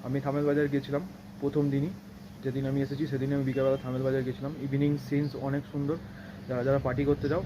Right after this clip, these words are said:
ওখানে অনেক ভালো ভালো ক্লাব and বার আছে, but সাবধানে, অনেক স্ক্যামও হয়। তো আশা করছি তোমাদের ভিডিওটা ভালো লেগেছে। যদি ভালো লেগে থাকে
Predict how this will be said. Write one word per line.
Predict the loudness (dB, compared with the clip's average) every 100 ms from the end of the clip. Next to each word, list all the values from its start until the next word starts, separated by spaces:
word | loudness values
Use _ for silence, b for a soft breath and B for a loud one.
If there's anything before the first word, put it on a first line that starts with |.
| -4
ওখানে | -2 2
অনেক | 4 4
ভালো | 2 0 4
ভালো | 4 2 2
ক্লাব | 2 4
and | 2 2
বার | 2 2
আছে, | 2 0 0 0
but | 0
সাবধানে, | 0 2 2 2
অনেক | 2 0 0
স্ক্যামও | 0 2 0
হয়। | -2 -6 -8 B B B B B B -8 -4
তো | 0 0 0 -2 -4 -6 -4 -4 -4 2
আশা | 4
করছি | 4 2
তোমাদের | 0 2
ভিডিওটা | 4 4 4 4
ভালো | 4 4
লেগেছে। | 4 4 0
যদি | -4 -4 -2
ভালো | 0 2
লেগে | 4 4
থাকে | 2